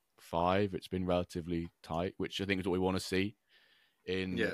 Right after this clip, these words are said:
Speaker 1: the top
Speaker 2: yeah,
Speaker 1: division. It's
Speaker 2: exactly.
Speaker 1: gonna be competitive 'cause everyone wants to have the best players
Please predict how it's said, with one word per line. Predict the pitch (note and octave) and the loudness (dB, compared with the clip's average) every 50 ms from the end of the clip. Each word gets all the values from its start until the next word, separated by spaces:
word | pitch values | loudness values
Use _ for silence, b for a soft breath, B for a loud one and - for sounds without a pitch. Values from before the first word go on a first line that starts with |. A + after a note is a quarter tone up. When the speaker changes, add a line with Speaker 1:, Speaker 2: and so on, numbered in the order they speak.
| - - | -4 -8
Speaker 1:
the | F#2 | -8
top | - - A2 G2 | -4 -2 -2 -2
Speaker 2:
yeah, | G2+ | -2
Speaker 1:
division. | G2 G2+ F2+ G#2 G2 G2 G#2+ A2+ G2+ | -2 -2 0 2 2 2 2 0 -2
It's | F2 - | -2 -2
Speaker 2:
exactly. | - A2 G2+ | 0 0 0
Speaker 1:
gonna | G2 | 2
be | F2 F#2 F2+ | 2 0 -2
competitive | - F#2 F2 - F#2+ F2 E2+ - - F#2 F2 E2+ | -2 -6 -6 -4 -4 -4 -4 -6 -10 -10 -10 -8
'cause | - F2+ E2 F#2+ | -8 -6 -2 -2
everyone | F#2 F2 E2+ F2 F2 F2+ F2 E2+ D#2+ | -2 0 0 -2 -2 0 -2 -2 -2
wants | E2+ F#2 F#2 - - - | -2 -2 -2 -2 -4 -6
to | - F2 | -4 -2
have | E2+ D#2+ D2+ | -2 -2 -4
the | E2 D2+ | -6 -6
best | - F2 E2+ E2 - - | -4 -4 -4 -4 -6 -10
players | - F2 E2 E2 E2+ E2 E2 E2 D#2 - | -6 -4 -2 0 2 2 0 0 -2 -6